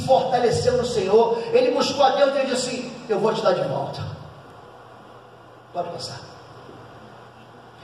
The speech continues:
Perseguir, lutar e vencer. Esse é o Salmo. Fora o Salmo noventa e um, o Salmo vinte e três é o Salmo que eu mais amo na Bíblia, o Salmo dezoito. Pensa Davi escrevendo isso.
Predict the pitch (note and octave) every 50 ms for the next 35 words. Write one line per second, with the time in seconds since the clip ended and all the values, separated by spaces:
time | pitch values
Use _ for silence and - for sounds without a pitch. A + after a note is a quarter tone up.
0 | - - - - A3+ G#3+ A3+ A3+ A3+ - - B3+ C4 A#3+ A3 A3 A#3 A#3+ A#3+ -
1 | - G3 - - - E3+ E3 - - A#3 C#4+ - - - G#3+ - - - - -
2 | G3 G#3 G#3+ G#3+ A3 G#3+ G#3+ G#3+ G#3+ - - - - - - - - - - -
3 | - - - - - - - - - A#3 B3+ C#4 C4+ - - B3 B3 B3+ B3+ B3
4 | A#3 A#3 A#3+ A#3+ A#3 A3+ A3 A#3 A3+ - - A#3+ A3+ A3 - - - - - -
5 | - F#3 F#3 F#3+ G#3+ A3 G#3 - - - - - - - - - F3 F3 - -
6 | G#3+ G#3+ A3+ A3+ A3+ A3+ A3 G3 F3 F3 - A#3 B3+ B3 B3 - - - F3 G#3
7 | A#3 A3 - - A3+ A3+ A3+ A3+ A3+ - F#3 F#3+ D#3 D3+ - - - G#3+ G3+ G#3
8 | G#3 - - - - D3+ D3 D3 D3+ - - - - - - - - - - -
9 | - - - - - - - - - - D4 F4 F#4 E4+ - - - E4 E4+ -
10 | - - - - - - - - - - - - - - - D#4+ - - - -
11 | D#4 D#4+ - - - - A3+ A3 B3 B3 A#3+ G#3 G3 G#3+ - B3 - - - -
12 | - -